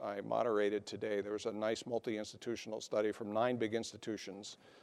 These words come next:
led by Tom Arling at U C Irvine that shows similar data, a substantial increase in the rate of, of high-grade and locally advanced and metastatic disease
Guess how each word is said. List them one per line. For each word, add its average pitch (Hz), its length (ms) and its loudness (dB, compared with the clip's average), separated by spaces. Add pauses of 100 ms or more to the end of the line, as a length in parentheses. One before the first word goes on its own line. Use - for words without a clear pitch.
(240)
led 110 180 6
by 107 180 8
Tom 110 380 2
Arling 107 560 4
at 101 280 0 (180)
U 107 140 -2
C 104 280 -4
Irvine 110 520 4 (520)
that 113 160 2
shows 113 680 6
similar 123 400 6
data, 101 500 4
a 107 80 0
substantial 117 800 0
increase 101 600 -6
in 104 180 -4
the 98 80 0
rate 98 280 4
of, 92 120 -2 (340)
of 95 160 0
high-grade 98 680 2
and 92 140 -4
locally 104 360 2
advanced 98 440 -2
and 95 140 -2
metastatic 101 520 0
disease 92 500 -6